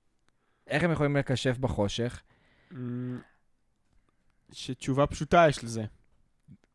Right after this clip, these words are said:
Speaker 1: יש לי תשובה דווקא אבטרית, אבל אני רוצה
Speaker 2: אה,
Speaker 1: לשמוע את
Speaker 2: כן?
Speaker 1: שלך.
Speaker 2: לא, אתה תיתן את התשובה האבטרית.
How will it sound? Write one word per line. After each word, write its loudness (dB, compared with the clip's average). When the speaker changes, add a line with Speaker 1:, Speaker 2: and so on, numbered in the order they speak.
Speaker 1:
יש 4
לי 4
תשובה 10
דווקא 4
אבטרית, 2
אבל -2
אני 0
רוצה 4
Speaker 2:
אה, 4
Speaker 1:
לשמוע 4
את 6
Speaker 2:
כן? -2
Speaker 1:
שלך. 0
Speaker 2:
לא, 8
אתה -2
תיתן -2
את 0
התשובה -2
האבטרית. -8